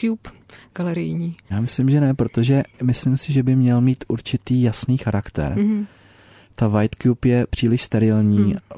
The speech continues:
Speaker 2: to je prostě
Speaker 1: Hmm.
Speaker 2: pozadí a vlastně to pozadí nechceš mít. Já myslím, že ten současný kostel naopak by měl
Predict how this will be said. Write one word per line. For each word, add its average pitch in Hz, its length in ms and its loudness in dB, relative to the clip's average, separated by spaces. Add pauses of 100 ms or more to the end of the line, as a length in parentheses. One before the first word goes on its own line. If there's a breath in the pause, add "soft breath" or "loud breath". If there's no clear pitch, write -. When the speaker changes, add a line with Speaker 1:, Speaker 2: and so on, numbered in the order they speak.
Speaker 2:
to 127 60 0
je 123 60 2
prostě 123 280 0
Speaker 1:
Hmm. 95 80 0
Speaker 2:
pozadí 113 520 2
a 117 100 0
vlastně 110 300 0
to 131 80 -2
pozadí 123 400 2
nechceš 117 400 -2
mít. 85 280 -4 (640 loud breath)
Já 113 80 2
myslím, 123 300 0
že 123 140 2
ten 123 220 2
současný 120 500 0
kostel 123 380 0
naopak 120 400 0
by 120 140 2
měl 117 380 2